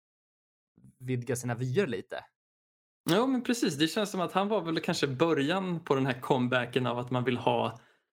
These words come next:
Speaker 2: quarterbacks med bra fysisk talang och att sen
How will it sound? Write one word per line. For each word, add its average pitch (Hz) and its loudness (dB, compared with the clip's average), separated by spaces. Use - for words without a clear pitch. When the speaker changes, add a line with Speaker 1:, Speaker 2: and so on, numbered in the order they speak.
Speaker 2:
quarterbacks 143 2
med 120 0
bra 139 2
fysisk 127 -2
talang 139 2
och 135 -2
att 120 -6
sen 123 0